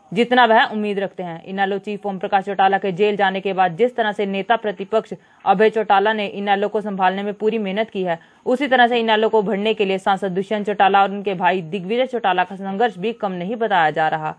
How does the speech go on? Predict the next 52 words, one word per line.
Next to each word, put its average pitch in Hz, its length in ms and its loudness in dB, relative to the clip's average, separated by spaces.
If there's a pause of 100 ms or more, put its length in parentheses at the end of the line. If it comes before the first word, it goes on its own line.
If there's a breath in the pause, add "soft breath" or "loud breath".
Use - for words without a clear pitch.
(300 soft breath)
ऐसे 196 260 0
में 202 140 -6
मान 190 240 -4
सम्मान 190 320 -6
को 185 120 -8
लेकर 190 300 -4
चल 202 220 0
रही 202 220 2
चाचा 196 280 2
भतीजा 190 380 -2
के 202 100 -4
बीच 196 240 -6
लड़ाई 196 340 2 (260 soft breath)
अब 240 180 2
कार्यकर्ताओं 220 640 0
और 208 180 -8
नेताओं 208 360 -6
के 208 120 -10
बीच 190 220 -10
में 262 80 -4
पहुंच 190 280 -8
गई 160 180 -4
है। 160 160 -6 (280 soft breath)
आज 208 220 4
की 240 100 -4
प्रदेश 220 340 -2
कार्यकारिणी 202 460 -4
की 208 80 -10
बैठक 185 300 -2
में 208 120 -6
अधिकतर 214 400 -2
लोग 196 260 -2 (240 soft breath)
यह 214 180 4
मानकर 208 420 0
चल 240 180 2
रहे 240 200 2
थे 185 160 -2 (600 soft breath)
कि 233 180 4
आज 220 260 6
दुष्यंत 240 420 0
और 226 80 0
दिग्विजय 190 360 -4
पर 233 140 0
अंतिम 202 320 -6
फैसला 190 340 -4
लेंगे, 165 300 -6
लेकिन 185 280 -4
पार्टी 190 280 2
की 180 100 -6
मौजूदा 190 380 -6
परिस्थितियों 208 560 -6
में 220 120 -2